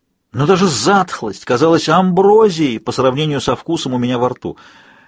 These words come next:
Лишь прикончив третий лоточек, я заметила, что трещины на губах и в уголках рта горят от соли. Я потянулась за одной из бутылок, надеясь, что Мелани не ошиблась. Руки стали слабыми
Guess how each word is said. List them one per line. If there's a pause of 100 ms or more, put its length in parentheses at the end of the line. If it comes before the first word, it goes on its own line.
(640)
Лишь
прикончив
третий
лоточек,
я
заметила,
что
трещины
на
губах
и
в
уголках
рта
горят
от
соли. (1700)
Я
потянулась
за
одной
из
бутылок, (800)
надеясь,
что
Мелани
не
ошиблась. (880)
Руки
стали
слабыми